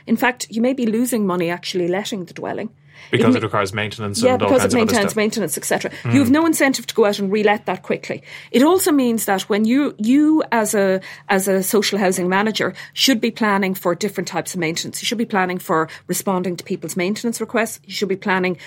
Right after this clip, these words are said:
Speaker 1: to upgrade the dwelling after fifteen years and maybe upgrade the, the heating. You should be planning major refurbishment after thirty years. That's the, the standard approach to the management of big housing
Speaker 2: Housing
Speaker 1: stock.
Speaker 2: complexes or
Speaker 1: Yeah.
Speaker 2: flat blocks or
Speaker 1: Within
Speaker 2: whatever.
Speaker 1: the,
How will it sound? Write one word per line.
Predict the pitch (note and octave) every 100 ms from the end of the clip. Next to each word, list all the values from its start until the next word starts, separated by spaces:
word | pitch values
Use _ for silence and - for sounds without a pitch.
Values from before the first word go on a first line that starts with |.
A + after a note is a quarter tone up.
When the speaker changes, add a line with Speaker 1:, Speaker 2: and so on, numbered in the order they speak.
| -
Speaker 1:
to | -
upgrade | - - - G3+ G3
the | -
dwelling | G3+ G3 G3 F#3+ - -
after | F#3 E3+ F3+
fifteen | - E3+ - E3 F3
years | A#3 A3+ A#3 F3+
and | F3+
maybe | F3 F3+
upgrade | F3+ - F3 E3+
the, | D#3+ -
the | -
heating. | G#3+ A#3+ D#4 - - -
You | G3+
should | B3
be | G#3+
planning | G3+ G3+ F#3+ F#3+
major | F#3 F#3+ F#3+
refurbishment | D#3+ - E3 D3 - A#2+ D#3+
after | - -
thirty | - D3 -
years. | F3 G2 -
That's | G#3+ - -
the, | F#3 F3+
the | -
standard | - - F#3+ F#3 F#3
approach | F3+ F3+ D#3+ - - - - -
to | G3+ E3 D#3+ - -
the | -
management | F3 F3 F3 F3 E3+ D#3 -
of | E3+ D3+ - -
big | - D#3+ D#3 - - - - -
housing | B2+ -
Speaker 2:
Housing | D3+ C#3
Speaker 1:
stock. | G#2
Speaker 2:
complexes | - F#2+ - F#2+
or |
Speaker 1:
Yeah. | F#2+
Speaker 2:
flat | F#2 -
blocks | F2+ - -
or |
Speaker 1:
Within | A#3+ D4 D#4+
Speaker 2:
whatever. | D#4
Speaker 1:
the, | B3 G3+ F3+